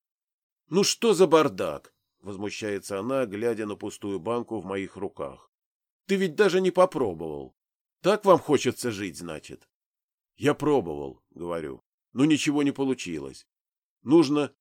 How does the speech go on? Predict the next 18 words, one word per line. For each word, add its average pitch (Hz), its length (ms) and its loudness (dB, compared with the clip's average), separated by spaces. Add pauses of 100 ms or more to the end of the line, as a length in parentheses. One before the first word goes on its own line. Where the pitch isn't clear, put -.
(300)
настоящее 147 760 0
женское 139 460 -2
тело, 85 460 -6
понимаете?" 113 760 -6 (1040)
"Придётся 165 480 4
наказать 143 480 0
тебя, 95 240 -4
упрямец. 85 580 -8 (540)
Ты 180 100 4
совсем 170 560 0
меня 139 320 0
не 131 140 -2
слышишь". 80 720 -10 (640)
"Это 180 220 8
ты 240 180 6
нас 185 220 10
не 165 100 4
слышишь!" — 120 640 -2